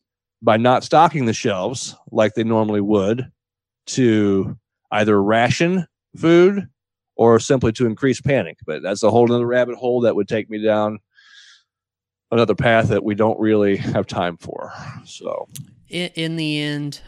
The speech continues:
Speaker 2: I think that this is going to be, everybody's panicking right now. Everybody's freaking out that we're gonna be in a Walking Dead situation in the next month or two.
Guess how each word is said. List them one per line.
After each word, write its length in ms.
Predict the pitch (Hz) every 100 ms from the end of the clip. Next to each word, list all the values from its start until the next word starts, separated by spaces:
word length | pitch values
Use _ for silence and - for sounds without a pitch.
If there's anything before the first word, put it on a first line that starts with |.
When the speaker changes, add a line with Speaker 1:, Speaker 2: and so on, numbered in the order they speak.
| -
Speaker 2:
I 220 | - 127 127
think 460 | - 135 131 123
that 180 | 131 123
this 200 | 123 -
is 120 | 120
going 380 | - 120 120 120
to 140 | -
be, 400 | 117 120 113 113 -
everybody's 420 | 117 120 113 117
panicking 500 | - 143 135 135 131
right 180 | 127 123
now. 340 | 117 113 113 _ _ _ _ _ _ _ - - -
Everybody's 420 | 123 117 113 -
freaking 380 | - 123 123 117
out 200 | 120 117
that 160 | 110
we're 140 | 113 117
gonna 120 | 113
be 160 | 113 117
in 120 | 113
a 80 | 107
Walking 420 | 117 120 123 113
Dead 300 | 120 117 110
situation 580 | 117 - 110 107 - 117
in 80 | 110
the 100 | 110
next 340 | 110 - -
month 260 | 117 110 107
or 60 |
two. 360 | 101 120 110